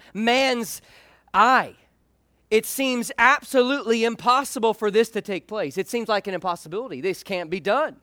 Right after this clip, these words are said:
It is, they're unable because obviously at their age, certain activities have probably ceased. And so we think, "Well, this couldn't happen. They couldn't really give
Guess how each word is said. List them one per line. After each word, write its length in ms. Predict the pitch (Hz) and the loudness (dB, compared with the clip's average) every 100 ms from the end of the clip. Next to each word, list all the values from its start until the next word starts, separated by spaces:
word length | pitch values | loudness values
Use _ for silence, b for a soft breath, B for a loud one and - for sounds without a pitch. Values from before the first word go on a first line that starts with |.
| B B | B B
It 140 | 208 | -2
is, 180 | 220 175 160 | 0 -2 -2
they're 180 | 196 | -2
unable 640 | 202 190 190 311 294 123 - _ - | 0 0 0 -2 -2 -4 -8 _ -6
because 460 | 196 220 202 - b b | -2 0 -2 -4 b b
obviously 580 | - 233 277 262 233 220 | 2 4 4 -2 0 0
at 100 | 208 | 2
their 180 | 220 208 | 2 2
age, 640 | 196 294 233 190 - - _ _ _ _ _ _ | 4 2 0 -6 -12 -20 _ _ _ _ _ _
certain 460 | - 254 277 262 | -4 -2 0 0
activities 640 | 233 233 - 277 233 208 - | 2 0 -2 -4 -2 -4 -4
have 240 | 226 185 | -4 -4
probably 360 | - 240 190 214 | 0 0 2 -4
ceased. 600 | - 339 370 202 - - _ _ _ _ _ b b | -4 -4 -4 -6 -12 -20 _ _ _ _ _ b b
And 160 | 214 - | -4 0
so 120 | 240 | 0
we 120 | 226 | 0
think, 320 | 233 302 269 | 0 -2 0
"Well, 320 | 226 247 220 B B | 2 4 2 B B
this 200 | 254 392 | -4 -2
couldn't 280 | - 269 269 | -4 -6 -4
happen. 640 | 233 311 359 359 277 107 _ _ _ _ | -4 -2 -2 -4 -6 -8 _ _ _ _
They 160 | - 349 | 0 0
couldn't 320 | - 277 214 | 0 -4 -2
really 380 | 196 220 302 302 | 0 2 2 0
give 360 | 185 254 254 | -2 2 2